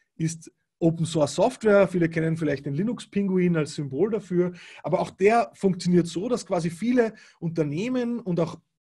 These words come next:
Entwicklerinnen und Entwickler, ähm, Soft-, Software, Source Code quasi in einen Pool einspeisen, der dann allen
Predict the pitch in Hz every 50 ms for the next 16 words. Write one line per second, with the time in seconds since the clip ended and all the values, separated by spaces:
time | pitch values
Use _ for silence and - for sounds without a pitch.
0 | _ _ _ _ _ _ 165 143 127 - 202 202 - 208 185 165 170 165 156 151
1 | 147 143 139 139 180 208 208 - 214 202 196 196 - - _ - _ _ _ -
2 | 156 151 147 147 147 - - - - 170 180 175 - - - 175 180 190 - -
3 | 208 190 - - 143 - 170 160 170 175 180 - 180 170 165 160 165 - - _
4 | _ _ _ _ _ _ 156 151 147 143 151 - 208 214 226 185 170 160 165 -
5 | - 220 247 269 269 - 170 185 240 277 - - - 220 220 226 214 220 190 190
6 | 180 180 170 160 165 143 151 165 170 185 196 208 208 202